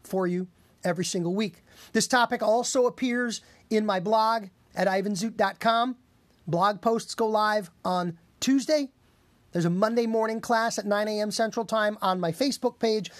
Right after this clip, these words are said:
Follow me at facebook dot com slash Ivan Zoot. And of course, the podcast goes live on Fridays. Have a great week. I look forward to talking to you again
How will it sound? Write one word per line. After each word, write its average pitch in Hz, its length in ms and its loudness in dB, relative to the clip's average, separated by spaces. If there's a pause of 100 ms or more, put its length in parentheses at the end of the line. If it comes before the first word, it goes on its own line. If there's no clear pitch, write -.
(120)
Follow 254 380 -2
me 190 380 -4 (340)
at 175 140 -4
facebook 220 360 -2
dot 196 160 0
com 196 260 0
slash 180 540 -2 (240)
Ivan 165 280 -2
Zoot. 254 280 0 (1000)
And 269 80 0
of - 80 -2
course, 320 180 2
the - 100 -8
podcast 196 640 0 (400)
goes 214 200 0
live 180 420 0 (600)
on 151 320 -2 (360)
Fridays. 156 800 -2 (840)
Have 240 140 2
a 254 60 2
great 269 220 2
week. 320 320 0 (280)
I - 40 0
look 208 140 0
forward 226 240 2
to 214 60 -4
talking 233 300 0
to 233 60 -2
you 226 100 0
again 220 360 0